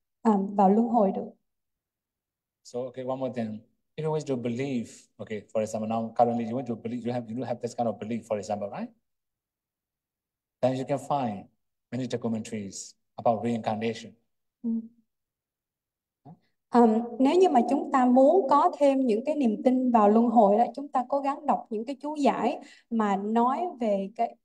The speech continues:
Speaker 1: kể những cái câu chuyện về, um, sinh tử luân hồi.
Speaker 2: So some, some of the re-,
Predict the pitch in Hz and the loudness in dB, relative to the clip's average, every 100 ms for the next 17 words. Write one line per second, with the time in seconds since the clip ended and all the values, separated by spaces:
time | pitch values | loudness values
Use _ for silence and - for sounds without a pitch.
0 | 226 - 208 262 277 302 269 254 240 - | -14 -4 -4 -4 -10 -8 -8 -6 -6 -6
1 | 190 202 190 202 196 196 214 202 190 254 | -8 -12 0 2 2 -4 -6 -8 -8 -8
2 | 233 202 254 247 226 190 202 - _ _ | -4 -4 -2 0 0 0 -4 -12 _ _
3 | _ _ _ _ _ _ _ _ _ _ | _ _ _ _ _ _ _ _ _ _
4 | _ 120 - 135 139 135 - 135 120 120 | _ -16 -14 -12 -8 -6 -4 -4 -4 -6
5 | 123 | -10